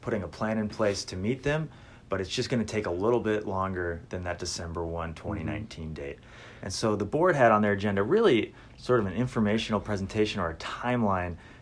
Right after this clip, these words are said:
Speaker 1: to, to try to help the board determine how they wanna, uh, implement this change that was directed by arc.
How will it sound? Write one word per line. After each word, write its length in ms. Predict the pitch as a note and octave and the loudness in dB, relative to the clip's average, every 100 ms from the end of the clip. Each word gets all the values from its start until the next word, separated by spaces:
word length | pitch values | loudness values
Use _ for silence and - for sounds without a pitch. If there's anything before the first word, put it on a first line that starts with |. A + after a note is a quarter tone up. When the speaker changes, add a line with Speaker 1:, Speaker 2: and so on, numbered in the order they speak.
| - | -16
Speaker 1:
to, 220 | - G2+ - | -4 -4 -4
to 140 | G#2+ | -6
try 220 | - C#3+ | 2 4
to 80 | C#3+ | 4
help 160 | A2+ A2+ | 2 2
the 80 | |
board 300 | F#2+ G2+ G2 | 0 2 2
determine 600 | F#2 F2 A2 G2+ F#2+ F2+ E2 - | 2 -6 -4 -2 -2 -4 -10 -16
how 280 | - B2 B2+ | 2 8 10
they 140 | A2+ G#2+ | 8 4
wanna, 460 | G2+ G2 F#2 - - | 2 2 0 -4 -6
uh, 220 | F#2 E2 A#2 | -6 -6 -6
implement 420 | A2 G#2 G2 F#2 | -6 -4 -4 -4
this 140 | F#2 | -6
change 360 | - - F#2 E2+ | -4 -4 -4 -4
that 100 | E2 | -4
was 160 | E2+ E2 | -4 -4
directed 380 | F2 E2 E2+ | -4 -4 -4
by 100 | D#2 D#2 | -4 -2
arc. 440 | D2+ - - | -2 -4 -12